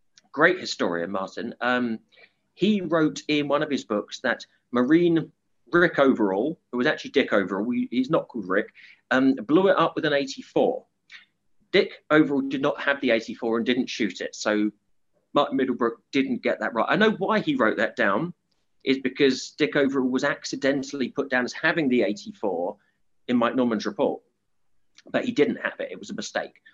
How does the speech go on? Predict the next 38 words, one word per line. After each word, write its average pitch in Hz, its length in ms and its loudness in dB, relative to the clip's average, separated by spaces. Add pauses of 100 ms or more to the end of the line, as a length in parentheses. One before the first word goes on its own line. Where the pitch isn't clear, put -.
(260)
So, - 140 -2
and - 180 0
he 180 160 0
didn't 170 240 0
shoot 165 320 -2
it. 117 120 -2
In - 60 -10
fact, 143 200 -2
none 180 300 2
of 190 100 -2
the 190 80 0
Marines 156 580 0 (460)
on 196 400 2 (100)
that 160 240 -2
point 160 260 0
whereby 135 500 0 (420)
they 131 80 2
could 170 260 0
have 156 140 -2 (300)
hit - 280 -6
it, 98 120 -2
there 110 80 -2
was 123 120 -6
a - 40 -8
small 170 240 -2
section 131 520 -4
guarding 143 380 -2
the 110 80 0
Narrows. 104 340 -2 (460)
All 226 160 4
of - 80 -2
them 190 100 -4
said, 190 220 -4
"No, 185 100 2
we 170 280 -2
didn't 185 260 -4
hit 202 160 -4
it. - 200 -4